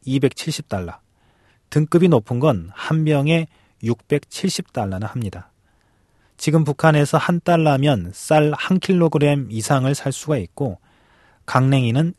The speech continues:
그 배를 살 수 있습니다. 백만 달러면 강냉이 세 톤 정도를 살 수가 있는데요.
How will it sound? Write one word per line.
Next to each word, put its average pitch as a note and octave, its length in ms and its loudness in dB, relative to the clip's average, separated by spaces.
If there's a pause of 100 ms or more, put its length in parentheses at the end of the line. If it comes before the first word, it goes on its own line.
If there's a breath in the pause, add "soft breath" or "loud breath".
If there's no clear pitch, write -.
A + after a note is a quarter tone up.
그 A#2 180 -2
배를 A#2 420 0
살 A2+ 200 -6
수 - 140 -10
있습니다. F#2 460 -10 (880)
백만 D3+ 480 6
달러면 C3 540 2 (400)
강냉이 C#3 580 0 (400)
세 - 200 -2
톤 F3+ 200 0
정도를 A2 340 0
살 - 180 -6
수가 D3 240 -4
있는데요. G2 480 -6